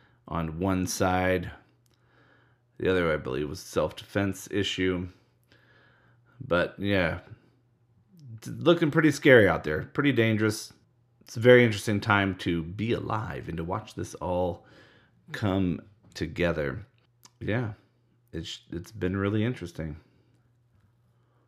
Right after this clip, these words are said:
We got an election coming up just here in a few days, so it should be interesting. We'll see what happens. I have my own predictions of what's going to happen.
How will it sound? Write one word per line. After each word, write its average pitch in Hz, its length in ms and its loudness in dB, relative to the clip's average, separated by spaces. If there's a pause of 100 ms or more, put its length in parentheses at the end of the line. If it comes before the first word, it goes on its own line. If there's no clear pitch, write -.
(140)
We 104 80 -4
got 123 160 6
an 127 60 6
election 127 360 4
coming 127 320 6
up 165 300 4
just 113 260 0
here 131 200 8
in 123 60 6
a 120 60 4
few 131 220 4
days, 160 500 8 (140)
so 120 200 0
it 113 80 0
should 135 280 2
be 135 260 8
interesting. 160 600 2
We'll 120 80 4
see 135 200 0
what 120 140 2
happens. 143 540 2
I 107 100 4
have 107 180 2
my 110 140 2
own 117 200 0
predictions 123 540 2
of 120 120 -4
what's - 180 -4
going 123 240 0
to 117 80 2
happen. 156 480 2